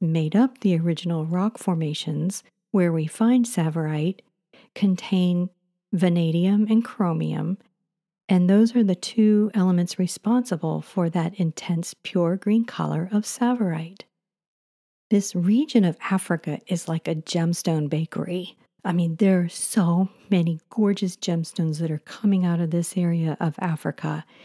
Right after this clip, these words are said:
It had a tumultuous history, geologic history, with a lot of orogenic activity of subduction zones and plate tectonic collisions. And the pressure and heat applied to that rock during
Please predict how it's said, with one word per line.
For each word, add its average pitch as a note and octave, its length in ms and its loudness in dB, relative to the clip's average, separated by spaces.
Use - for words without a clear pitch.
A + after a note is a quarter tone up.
It F3 160 2
had G#3 300 0
a G3 80 4
tumultuous G3 1120 -2
history, E3 640 2
geologic E3 540 0
history, D#3 440 -4
with E3 220 -2
a E3+ 80 0
lot E3+ 320 0
of G3 200 0
orogenic F3 760 0
activity D#3+ 760 -2
of E3 80 -2
subduction D#3 720 -2
zones G#3 480 2
and G3 160 0
plate D#3+ 240 -4
tectonic F3+ 720 -4
collisions. E3 880 -2
And F3 160 2
the F3 60 -2
pressure C4 640 0
and F3+ 160 2
heat D4+ 260 -2
applied D#3+ 500 -2
to F3+ 100 0
that E3+ 180 0
rock F#3+ 480 2
during F3 460 0